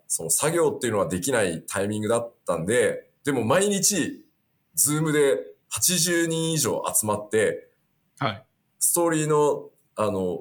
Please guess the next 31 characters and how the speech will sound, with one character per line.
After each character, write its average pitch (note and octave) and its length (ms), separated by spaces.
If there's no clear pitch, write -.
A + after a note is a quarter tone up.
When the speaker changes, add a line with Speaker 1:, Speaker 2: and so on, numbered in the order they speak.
Speaker 1:
プ C#3 80
レ C#3+ 80
イ C3+ 40
し - 80
て G#2+ 60
い F2 60
た F#2+ 60
だ G2 120
い F#2 40
た G2 100
ん F2+ 40
で F2 80
わ F2+ 80
か G2+ 80
る F#2 80
と E2+ 80
思 E2 80
い - 20
ま E2 80
す - 80
け - 60
ど、 - 80
一 - 200
カ - 140
ッ F#3 100
ト F3+ 80
目 F3 120
か B2 100
ら、 E2 260
Speaker 2:
は B2+ 140
い。 - 160